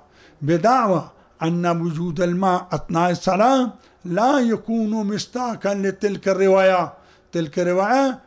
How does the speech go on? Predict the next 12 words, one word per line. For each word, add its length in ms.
حينما 600
يكون 640
الإنسان 580
قد 220
تمكن 720
من 220
الوضوء 680
والس-، 240
والغسل 520
أو 160
الغسل 520
والصلاة 720